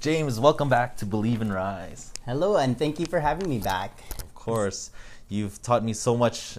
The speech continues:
Speaker 1: in my life, so of
Speaker 2: <laughs>
Speaker 1: course I'm not going to pass on your knowledge. <laughs> All right, let's start off with, um,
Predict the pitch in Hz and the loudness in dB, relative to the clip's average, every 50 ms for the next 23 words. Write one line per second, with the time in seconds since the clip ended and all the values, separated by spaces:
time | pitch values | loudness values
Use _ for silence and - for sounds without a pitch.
0 | - 104 107 104 104 101 98 95 92 92 95 101 127 147 - 127 - 104 98 95 | -8 -6 -4 -2 -2 0 0 -2 -2 -2 -2 -2 -4 -4 -6 -6 -4 -2 0 0
1 | - 92 92 - 131 120 117 123 123 127 - 98 95 95 95 95 95 - - - | 0 0 -2 -2 -2 0 2 2 2 0 -2 -4 -4 -4 -4 -4 -6 -6 -6 -8
2 | 98 92 90 92 90 85 82 82 - - - - - - - - - - - - | -8 -8 -6 -8 -10 -10 -10 -12 -14 -18 -20 -20 -20 -20 -20 -18 -16 -8 -4 -2
3 | 98 104 - - - 98 98 95 95 101 101 101 98 95 90 92 87 90 87 85 | -2 -2 -2 -4 -4 -6 -4 -2 0 0 0 0 0 0 0 -2 -2 -4 -6 -6
4 | 92 95 - - 117 - - - - - - - - - - - - - - - | -8 -8 -8 -6 -8 -8 -10 -12 -14 -12 -10 -10 -10 -8 -10 -12 -10 -10 -10 -10
5 | - - - - - - - - - - - 117 117 117 123 127 127 - - 139 | -12 -12 -14 -14 -16 -16 -18 -18 -6 0 4 4 6 6 4 4 2 2 0 2
6 | 131 139 143 143 - - 123 120 113 113 110 - 113 104 101 98 95 95 92 87 | 2 2 0 -2 -2 -2 0 2 2 2 2 0 -2 -2 -2 -2 -2 -2 -4 -4
7 | 85 85 85 82 | -6 -8 -10 -12